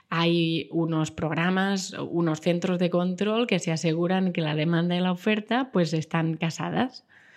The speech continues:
Eh, en ese proce-, proceso de casación, como funciona es que las, tradicionalmente, las plantas de carbón, de gas o de diésel ofertaban sus plantas Y desde el centro de control miraban cuánta demanda había, les decías,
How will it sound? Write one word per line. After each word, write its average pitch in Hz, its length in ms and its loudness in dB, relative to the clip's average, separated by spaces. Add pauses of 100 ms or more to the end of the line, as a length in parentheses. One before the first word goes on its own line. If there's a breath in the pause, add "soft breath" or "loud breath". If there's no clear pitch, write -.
(460 loud breath)
Eh, 170 440 2
en 185 100 6
ese 185 180 4
proce-, 196 560 0
proceso 196 480 2
de 190 100 0
casación, 196 600 0
como 165 240 0
funciona 196 460 0
es 202 100 -4
que 180 120 -2
las, 160 360 -2 (600 loud breath)
tradicionalmente, 208 1120 2 (400 loud breath)
las 165 180 0
plantas 170 400 2
de 147 120 0
carbón, 208 800 2
de 160 120 0
gas 190 480 2
o 165 100 0
de 156 140 -2
diésel 226 680 2
ofertaban 170 720 0
sus 180 200 -4
plantas 220 680 -2 (480 loud breath)
Y 190 140 4
desde 170 220 4
el 165 80 0
centro 185 300 0
de 180 80 -2
control 202 500 0
miraban 165 460 2
cuánta 160 280 -2
demanda 170 440 -2
había, 247 280 2
les 190 180 2
decías, 165 720 0